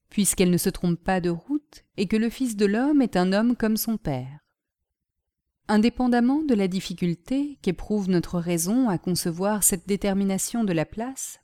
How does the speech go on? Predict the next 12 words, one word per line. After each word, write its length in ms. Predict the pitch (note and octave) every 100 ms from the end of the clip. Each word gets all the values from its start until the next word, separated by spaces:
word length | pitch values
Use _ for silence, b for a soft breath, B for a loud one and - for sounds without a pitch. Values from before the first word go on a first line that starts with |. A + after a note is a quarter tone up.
| -
qu'occuperont 560 | G#3 - F#3+ - B3+
dans 120 | B3+
l'embryon 600 | F3+ F#3 F3 F3 G3 B3+
les 120 | C4 G3
molécules 540 | F3 F3 - G3 F3
organiques 580 | F3 D#3+ F3 G3 G#3+ -
provenant 460 | - F#3 E3+ F3 F3+
des 120 | E3+
divers 460 | D#3 E3 F3+ F3+ F3
organes 400 | D#3 E3+ E3+ D#3+
des 100 | D#3
parents, 400 | D#3+ D#3 A#3